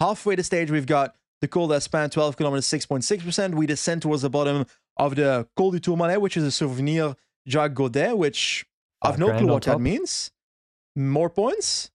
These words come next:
Speaker 1: on top? Or some prize of, like, you get more money? Or
Speaker 2: Yeah, fi-, it's five grand.
Speaker 1: Oh, well, okay.
Speaker 2: But I don't think double points, only on Loza.
Speaker 1: Okay.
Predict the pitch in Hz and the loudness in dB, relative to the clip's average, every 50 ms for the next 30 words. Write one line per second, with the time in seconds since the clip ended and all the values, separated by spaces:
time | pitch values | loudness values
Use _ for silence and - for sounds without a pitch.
0 | _ _ _ 202 214 226 - 262 269 302 - - _ _ _ 160 156 - - 170 | _ _ _ -2 -2 0 0 0 0 0 -2 -4 _ _ _ -2 -2 0 0 -2
1 | 156 143 131 - _ - 147 151 147 147 156 143 143 127 143 147 143 139 143 - | 0 -2 -4 -6 _ -2 0 2 2 2 0 0 -2 0 0 2 2 0 0 -2
2 | - 151 139 147 135 143 143 147 143 139 143 156 180 226 294 359 359 - - 151 | -2 0 0 0 0 0 -2 -2 0 0 0 0 0 0 -2 -4 -6 -4 -2 0
3 | 151 147 147 123 113 104 - - 131 135 - 139 123 - - 135 127 120 110 101 | 2 4 2 2 2 0 0 -2 -2 0 0 -2 -2 0 0 0 0 0 0 0
4 | 117 107 107 107 104 101 101 - _ _ _ _ _ _ _ _ _ - 156 151 | 0 0 0 0 0 -2 -4 -10 _ _ _ _ _ _ _ _ _ 0 2 2
5 | 127 117 107 - _ _ 131 127 123 113 110 - _ _ _ _ _ _ _ - | 0 -2 -6 -12 _ _ -2 -2 0 -2 -4 -8 _ _ _ _ _ _ _ -10
6 | 123 - - - 110 123 123 123 127 143 156 160 160 170 160 147 - 156 147 147 | -10 -8 -6 -2 0 2 2 2 2 2 2 2 2 0 0 0 0 0 2 2
7 | 151 147 - 160 147 127 110 - 117 135 131 139 139 139 135 139 139 135 139 135 | 0 0 0 0 0 0 0 0 0 0 2 2 2 2 2 2 2 2 2 2
8 | 131 120 107 104 95 - - _ _ _ _ _ _ _ _ _ _ 165 151 - | 2 0 -2 -4 -8 -8 -12 _ _ _ _ _ _ _ _ _ _ -2 0 0
9 | - 120 113 - | -2 -2 -2 -4